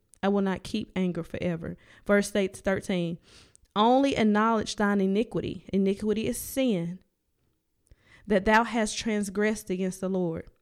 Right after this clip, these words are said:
He said, "Acknowledge it." Right? He says, "Acknowledge the sin that you have, uh, p-, placed against me, that you have trans-, transgressed against the Lord thy God, and hast scattered thy ways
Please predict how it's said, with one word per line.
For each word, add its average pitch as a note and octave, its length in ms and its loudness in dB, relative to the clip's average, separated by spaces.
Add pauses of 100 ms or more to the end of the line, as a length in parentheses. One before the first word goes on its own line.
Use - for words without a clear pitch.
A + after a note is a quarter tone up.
(100)
He A3 140 -2
said, A3 240 0
"Acknowledge G#3+ 680 6
it." E3 260 -4 (3000)
Right? F#3+ 360 0
He B3 160 -4
says, B3+ 240 -2
"Acknowledge B3 540 0
the A3+ 100 -6
sin A3+ 360 -2
that G#3 180 -6
you A3+ 80 -2
have, G#3 300 0 (1300)
uh, G3 380 0
p-, - 360 -10
placed C4+ 380 -2
against F#3+ 380 -4
me, E3+ 260 -6 (1080)
that G3+ 160 -2
you A#3+ 100 2
have G#3+ 140 0
trans-, G#3+ 540 -2
transgressed G#3 600 -4
against F#3+ 200 -6
the F#3+ 80 -6
Lord F#3+ 280 0 (400)
thy G3 200 2
God, G#3 280 2
and F#3+ 120 -2
hast F#3+ 300 -2
scattered A#3+ 420 0
thy F#3+ 140 0
ways F3+ 640 0